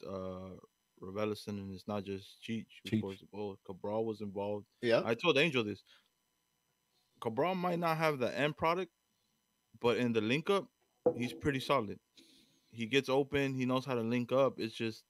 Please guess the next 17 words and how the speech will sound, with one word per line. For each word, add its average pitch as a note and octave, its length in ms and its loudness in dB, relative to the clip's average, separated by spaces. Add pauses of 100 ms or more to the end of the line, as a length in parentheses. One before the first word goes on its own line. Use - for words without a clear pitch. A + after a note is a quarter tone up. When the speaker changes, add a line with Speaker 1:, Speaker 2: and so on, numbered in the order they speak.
(120)
Speaker 1:
the A2 80 -4
final A#2+ 280 2
product's A2+ 380 0
not G#2 180 -6
there. G#2+ 200 -2 (680)
And A2+ 320 0
that A#2 160 4
whole D#3 160 6
play D#3 300 4
is A2+ 340 0
a G#2+ 60 -2
big A#2 280 0
switch C#3+ 260 -4
from, G#2+ 360 -4
from G2+ 460 -6 (240)
Douglas B2 340 -2
Costa. D#3+ 340 -6